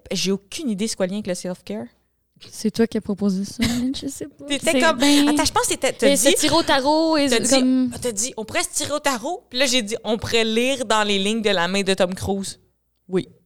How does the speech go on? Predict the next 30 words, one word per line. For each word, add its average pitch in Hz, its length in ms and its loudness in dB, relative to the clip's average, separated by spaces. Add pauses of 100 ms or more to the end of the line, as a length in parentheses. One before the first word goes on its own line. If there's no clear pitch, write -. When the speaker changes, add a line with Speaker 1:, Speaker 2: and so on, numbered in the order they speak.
(960)
Speaker 2:
Fait 196 220 0
que, 185 340 -2
Speaker 1:
Puis 156 80 -6
t'as 175 60 -6
Speaker 2:
ouais. 208 60 2
Speaker 1:
accepté 190 480 0
Speaker 2:
C'est 208 180 -6
une 214 180 2
Speaker 1:
parce 214 180 6
que 190 40 0
Speaker 2:
logique. 226 160 4
Speaker 1:
t'es, 175 640 -2
t'es 180 140 -2
vraiment 175 300 2
bonne 175 240 2
en 165 440 0
brainstorm. 170 320 0 (360)
Ok, 202 60 0
Speaker 2:
Ouais. - 220 0
Speaker 1:
euh, 196 260 6 (200)
oh ! 339 460 8 (680)
Hey, 254 140 4
on 190 120 2
a 175 60 6
les 190 100 4
mêmes 226 380 4
mains. 214 300 4 (920)
Speaker 2:
What ? 392 100 -12 (1400)
Speaker 1:
À 185 80 -8
vous. 220 300 -4